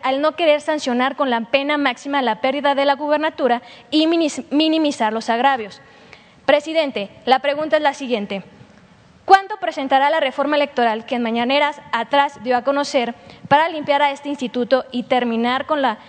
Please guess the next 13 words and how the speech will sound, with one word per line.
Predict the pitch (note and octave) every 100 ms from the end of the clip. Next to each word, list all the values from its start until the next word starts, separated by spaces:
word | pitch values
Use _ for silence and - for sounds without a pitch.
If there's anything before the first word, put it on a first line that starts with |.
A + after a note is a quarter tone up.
| - - -
con | E4
la | F4+
impunidad | F4+ C#4+ B3+ C#4
de, | D4+ C4+
dentro | A3 C#4 C#4+
de | C#4
este | C4 C4+
órgano | B3+ C4+ C#4
autónomo? | C4+ C#4 A3+ A#3 A#3+ - -
Y | D#4
si | C#4 C#4+
esta | D#4 D#4 E4+
reforma | D#4+ D#4 D4+ B3 A3